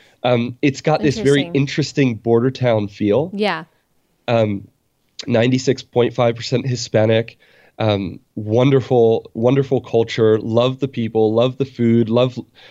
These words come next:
Speaker 1: love being there. Um, and everything in the ministry was going wonderfully well. I mean, w-, we, we saw the conversion of, of gang leaders, um,
Speaker 2: Wow.
Speaker 1: which was just remarkable story to see. Um,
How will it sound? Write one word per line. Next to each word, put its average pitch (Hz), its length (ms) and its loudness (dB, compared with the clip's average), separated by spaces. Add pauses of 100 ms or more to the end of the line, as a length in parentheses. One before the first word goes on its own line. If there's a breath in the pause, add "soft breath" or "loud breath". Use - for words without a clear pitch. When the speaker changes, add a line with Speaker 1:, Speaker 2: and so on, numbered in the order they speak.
(140 loud breath)
Speaker 1:
love 127 360 -2
being 123 260 0
there. 110 400 0 (100)
Um, 104 360 -6 (140)
and 135 220 0 (100)
everything 160 440 -2
in 139 100 0
the 113 60 -4
ministry 120 680 0
was 113 200 0
going 123 520 0 (100)
wonderfully 107 500 0
well. 104 480 0
I 117 60 2
mean, 120 240 0 (680 loud breath)
w-, 151 200 -2
we, 135 340 4
we 139 160 2
saw 123 500 2
the 120 200 -6
conversion 127 800 0 (100)
of, 101 440 -2 (140)
of 98 320 -4 (160)
gang 120 340 2
leaders, 131 640 0 (140)
um, 101 440 -4 (160)
Speaker 2:
Wow. 180 400 -8
Speaker 1:
which - 380 -4
was 107 160 0
just - 320 -4
remarkable 110 560 0
story 110 380 0
to 107 80 -2
see. 104 460 -2 (580 loud breath)
Um, 104 440 -2